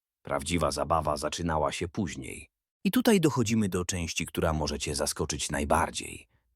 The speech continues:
W średniowieczu Boże Narodzenie to nie był jeden czy dwa dni świętowania. To był okres dwunastu dni, trwający od dwudziestego piątego grudnia do szóstego stycznia, czyli do Święta Trzech Króli.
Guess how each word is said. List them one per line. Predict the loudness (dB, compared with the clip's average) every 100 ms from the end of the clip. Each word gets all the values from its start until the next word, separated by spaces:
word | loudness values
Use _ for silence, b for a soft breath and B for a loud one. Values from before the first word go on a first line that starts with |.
| _
W | -4
średniowieczu | -2 0 0 0 -2 -2 -4
Boże | -2 -2 -2
Narodzenie | -2 -2 -2 -2 0 -2
to | 2
nie | 2 4
był | 2
jeden | 2 0 -2 -4
czy | -4 -4
dwa | 0 0
dni | 0 -4 -4
świętowania. | -2 -4 -2 0 2 0 -6 -12 b b b b
To | 4
był | 8 8
okres | 6 -2 -4
dwunastu | 0 4 6 4 0 -6
dni, | -6 -6 -6 -8 -18 _ -18
trwający | -4 -2 0 -2 -4 -4
od | -6
dwudziestego | -8 -6 -4 -2 -2 -2 -2
piątego | -4 -4 -4 -4
grudnia | 0 0 0 -2 -4
do | -4 -6 -8 _
szóstego | -10 -6 -2 -2 -2
stycznia, | -2 0 0 -2 -6 -8 b b b
czyli | -4 -2 0
do | -2
Święta | -2 -2 -2 -2 -4
Trzech | -4 -4 -4
Króli. | -2 -2 -2 -8